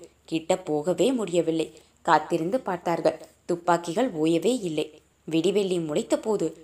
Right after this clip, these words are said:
கள்ள நாட்டுக்கு திரும்பிவிட்டார்கள். கூலப்பன் நாயக்கன் தலையை கொண்டு வருகிறவனுக்கு ஆயிரம் வராகன் பரிசு என்றும்,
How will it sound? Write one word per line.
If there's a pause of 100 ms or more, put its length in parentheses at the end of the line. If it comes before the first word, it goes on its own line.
(100)
கள்ள
நாட்டுக்கு
திரும்பிவிட்டார்கள். (360)
கூலப்பன்
நாயக்கன்
தலையை
கொண்டு
வருகிறவனுக்கு (380)
ஆயிரம்
வராகன்
பரிசு
என்றும்,